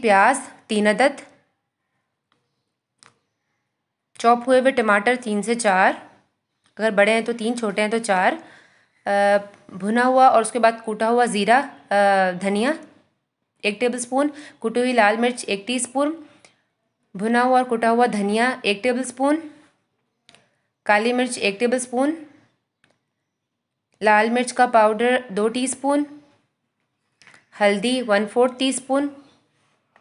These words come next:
और ऑयल as per required आधा कप लिया मैंने, नमक दो टीस्पून, गरम मसाला क्वार्टर टीस्पून,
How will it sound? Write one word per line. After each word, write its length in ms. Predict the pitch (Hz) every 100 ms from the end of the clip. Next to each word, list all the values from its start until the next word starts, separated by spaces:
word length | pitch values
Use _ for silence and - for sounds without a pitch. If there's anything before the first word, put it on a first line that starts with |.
| _ _ _ _ -
और 720 | 208 202 202 202 202 202 -
ऑयल 340 | 208 214 269 277 - 196
as 240 | 208 208
per 180 | 240 233
required 520 | 226 233 226 240 233 - - _ _ _ _ _ _ _ _ _ _ _ -
आधा 200 | 196 208
कप 180 | 226 233
लिया 180 | 233 240
मैंने, 280 | 240 247 254 - - -
नमक 240 | 202 220 220
दो 140 | 190 196
टीस्पून, 600 | 240 240 - 262 294 294 - - _ _ _ 190
गरम 280 | 208 233
मसाला 320 | 233 233 226 233
क्वार्टर 320 | 233 190 214
टीस्पून, 600 | 220 247 240 269 277 294